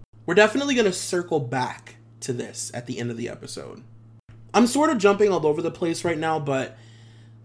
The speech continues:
I just wanna get this housekeeping bullshit out of the way so that we can get back to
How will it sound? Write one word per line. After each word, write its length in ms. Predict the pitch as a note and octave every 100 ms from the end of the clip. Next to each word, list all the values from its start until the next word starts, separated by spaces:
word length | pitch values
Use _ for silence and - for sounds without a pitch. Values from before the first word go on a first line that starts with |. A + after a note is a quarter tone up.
| -
I 80 |
just 200 | F3+ A3
wanna 160 | B3+ B3+
get 240 | F3+ F3+
this 160 | E3+ D3
housekeeping 680 | - D3 C#3+ - D#3+ D3+ D3
bullshit 460 | B2+ C3 C3 C#3
out 180 | C#3 C3
of 60 | C3+
the 60 |
way 160 | C3 C3+
so 140 | C3+
that 120 | C#3 B2
we 80 |
can 160 | B2 B2+
get 220 | B2 A#2+
back 300 | A#2+ B2+ B2
to 540 | - C3+ B2 A#2+ A#2+